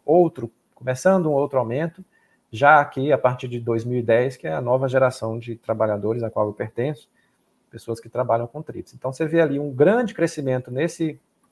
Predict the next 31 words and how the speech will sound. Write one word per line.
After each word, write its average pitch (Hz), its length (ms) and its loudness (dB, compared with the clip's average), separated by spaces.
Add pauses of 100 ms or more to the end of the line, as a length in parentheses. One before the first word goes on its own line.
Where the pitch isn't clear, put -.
(440)
início 127 520 -2
ali 120 180 -2
do, 113 240 -6 (480)
do 110 80 -10
século 113 320 0
vinte, 113 240 -4
na 123 80 -6
primeira 113 300 -2
metade 107 260 2
do - 40 -14
século 107 280 -6
vinte, 131 180 -8
por - 160 -12
causa 107 240 2
desse 135 200 -2
pesquisador 107 560 -4
que 98 100 -8
era 98 240 0 (600)
inglês 127 460 2
e 135 40 -4
desses 120 340 -2
outros 113 300 -2
dois 104 240 -2
que - 80 -20
são 98 280 -8
dos 104 220 -10
Estados 113 340 2
Unidos, 143 280 -4
e 185 40 -8
depois 143 440 0
um, 175 140 -8